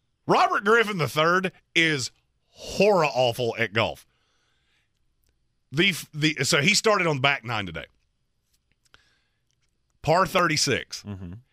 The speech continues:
Speaker 1: He shot a fifty-nine.
Speaker 2: That's a lot.
Speaker 1: And I'm gonna be honest with you,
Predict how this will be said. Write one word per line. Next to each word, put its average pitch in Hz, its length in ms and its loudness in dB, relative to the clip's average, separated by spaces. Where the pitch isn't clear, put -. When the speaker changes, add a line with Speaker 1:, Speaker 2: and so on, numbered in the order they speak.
Speaker 1:
He 349 220 0
shot 440 440 2
a - 40 -6
fifty-nine. 165 1300 -2
Speaker 2:
That's 104 300 -6
a 160 60 -12
lot. 117 360 -6
Speaker 1:
And 254 120 4
I'm 349 100 2
gonna 427 140 2
be 294 140 2
honest 247 300 0
with 330 140 -2
you, 349 160 0